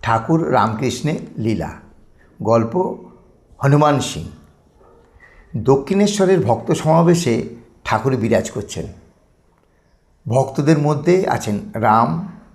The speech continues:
রাখাল, নিত্য, অধর, মাস্টার, মহিমা প্রভৃতি। ঠাকুর রামকে বলছেন,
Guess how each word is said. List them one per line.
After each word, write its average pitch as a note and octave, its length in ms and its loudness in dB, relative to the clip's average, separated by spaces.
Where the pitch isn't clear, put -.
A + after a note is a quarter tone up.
রাখাল, B2 640 0
নিত্য, A2+ 680 -2
অধর, G#2+ 460 0
মাস্টার, G#2+ 560 -2
মহিমা G#2+ 380 -2
প্রভৃতি। B2 560 0
ঠাকুর A#2+ 380 0
রামকে A2+ 300 0
বলছেন, B2+ 520 0